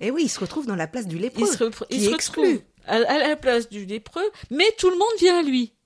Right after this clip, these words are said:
Speaker 2: C'est-à-dire que il ne peut plus entrer, mais tout le monde vient. <laughs> Donc, c'est, c'est, c'est assez intéressant comme, euh, comme position.
Speaker 1: Oui, donc moi je pensais que, en fait, Jésus sortait pour aller ailleurs, parce qu'il est déjà sorti ailleurs, mais on peut se dire,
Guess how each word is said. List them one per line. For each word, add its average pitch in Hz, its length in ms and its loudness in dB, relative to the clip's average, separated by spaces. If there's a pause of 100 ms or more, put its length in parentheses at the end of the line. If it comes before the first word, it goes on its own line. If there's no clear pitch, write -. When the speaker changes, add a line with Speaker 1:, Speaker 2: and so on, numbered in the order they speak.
(460)
Speaker 2:
C'est-à-dire 226 500 -2
que 220 240 2 (640)
il 240 140 2
ne 269 80 2
peut 269 120 -4
plus 269 160 -6
entrer, 277 320 -2
mais 320 80 -4
tout 226 140 -10
le 208 60 -8
monde 202 160 -4
vient. 196 180 -4 (580)
<laughs> - 0 - (480)
Donc, 262 320 4 (340)
c'est, 240 220 -6
c'est, 196 460 2
c'est 202 180 -4
assez 220 260 -2
intéressant 247 640 -2
comme, 165 320 -8
euh, 160 180 -4
comme 196 200 -10
position. 185 500 -12 (880)
Speaker 1:
Oui, 294 180 0
donc 233 360 -2
moi 208 160 0
je 254 80 -4
pensais 240 340 -2
que, 190 380 2
en 196 100 -2
fait, 220 400 -2
Jésus 190 540 -2 (100)
sortait 233 720 0 (360)
pour 208 180 -4
aller 190 240 2
ailleurs, 208 380 0
parce - 180 -6
qu'il 170 140 -2
est 175 40 0
déjà 165 240 -2
sorti 170 320 -8
ailleurs, 294 240 -2
mais 208 80 0
on 202 80 0
peut 226 160 0
se - 160 -2
dire, 254 340 -2